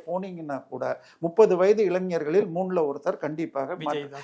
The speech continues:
Speaker 1: விஜய்ன்னு சொல்றாங்க. நாற்பத்தஞ்சு வயசு கீழே இருக்கிற பெண்கள் சொல்றாங்க. இந்த, ஆ, இளைஞர்கள், இளைஞர்கள்ட்ட போடுறவங்கள எத்தனை பேருக்கு ஓட்டு இருக்கு, அவங்க எத்தனை பேர் ஊருக்கு போக முடியும்னு தெரியாது. ஏன்னா, இருபத்தி நாலு தேர்தல்ல, ஓ, எ-, உங்களுக்கு வந்து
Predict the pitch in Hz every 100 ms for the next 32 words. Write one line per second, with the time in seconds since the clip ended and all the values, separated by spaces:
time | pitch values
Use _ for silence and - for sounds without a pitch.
0 | - 196 180 190 170 151 160 151 220 196
1 | 190 196 175 156 160 170 185 - 170 160
2 | - 180 139 151 143 120 113 123 - -
3 | - 175 165 151 160 147 131 131 180 262
4 | 269 254 247 226 214 214 202 190 175 220
5 | 220 190 220 220 185 190 220 - 214 214
6 | 208 185 165 190 180 151 202 226 - 170
7 | 190 170 - 220 208 220 180 208 185 -
8 | 185 170 165 185 151 147 135 139 165 -
9 | - - 147 196 233 226 226 185 190 180
10 | 170 185 220 180 143 120 123 139 - _
11 | - 160 160 156 151 156 180 185 151 156
12 | 160 233 180